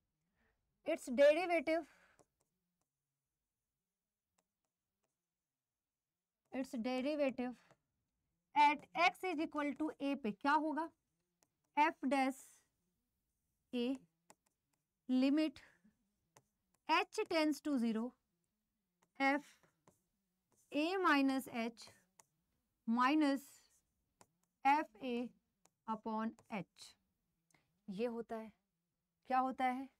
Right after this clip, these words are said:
ये होता है, but ये होता नहीं है बच्चा, ठीक है, सॉरी यहाँ पे प्लस होगा, ये होता नहीं है।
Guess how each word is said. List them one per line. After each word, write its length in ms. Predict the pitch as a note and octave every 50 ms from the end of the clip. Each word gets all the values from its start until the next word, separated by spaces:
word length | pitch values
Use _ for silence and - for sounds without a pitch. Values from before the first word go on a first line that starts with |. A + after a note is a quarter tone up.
| _ _ _ _ _ _ _ _ _ _ _
ये 280 | G#3+ F#3+ F3 F#3 G#3 A#3
होता 340 | A#3 G#3 A3 G#3+ G#3+ G#3+ G#3
है, 260 | G#3 G3 G3+ G3+ G3+ _ _ _ _ _ _ -
but 200 | F#3 G#3+ G#3 G#3+
ये 140 | A3 G#3+ A#3+
होता 400 | B3 F#3+ G3+ G#3+ G#3+ G#3 A3+ A3+
नहीं 200 | A3+ A3 A3+ A3+
है 60 | A3 A#3
बच्चा, 360 | A3 G#3+ - - G3+ G3+ G#3 - _ _ _ _ _ _
ठीक 100 | B3 B3
है, 80 | - G#3+ - _ -
सॉरी 160 | A3+ G#3 F#3+
यहाँ 120 | G3+ G3+
पे 100 | G3+ A3+
प्लस 300 | A3 A3 A3 G#3+ G#3+ -
होगा, 240 | G#3 F3+ F3 F#3+ G#3+ C#4 _ _ _ _ _ _ _ _ _ _ _ _ _ _ _ _ _ _ _ -
ये 100 | F#3+ A#3+
होता 340 | A#3+ G3 G3+ F#3+ F#3+ - G#3+
नहीं 200 | G#3+ G#3 G#3 G3+
है। 120 | F#3+ F#3+